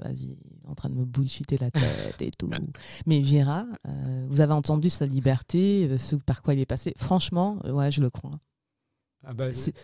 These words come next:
Speaker 1: c'est, c'est, c'est assez ha-, hallucinant, hein.
Speaker 2: Mais je me livre en plus sincèrement là, hein. Je crois que je me suis jamais autant, autant livré. Et j'espère que t'es contente de ma,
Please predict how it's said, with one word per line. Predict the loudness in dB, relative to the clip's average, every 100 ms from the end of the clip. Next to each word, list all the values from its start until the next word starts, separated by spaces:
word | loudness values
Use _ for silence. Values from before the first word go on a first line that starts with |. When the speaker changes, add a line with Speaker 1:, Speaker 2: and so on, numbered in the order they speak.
| -8
Speaker 1:
c'est, | -2 -2 -2
c'est, | 4 6 8 6 4
c'est | 6
assez | 6 6 4
ha-, | 6 6 6
hallucinant, | 4 2 0 0 0 -2
hein. | -4
Speaker 2:
Mais | -2
je | 0 2
me | 2
livre | 2 -2
en | -2
plus | -2
sincèrement | -2 -4 -4 -6 -6
là, | -6 -6
hein. |
Je | -6
crois | -2
que | 0
je |
me | 0
suis | 0
jamais | 0 2 0 0
autant, | 0 0 0 0 -2 -4 -6
autant | -6 -2 -2
livré. | -4 -2
Et | 0
j'espère | 0 0 0
que | 0
t'es | -2
contente | -2 0 0 2
de | 2
ma, | 4 2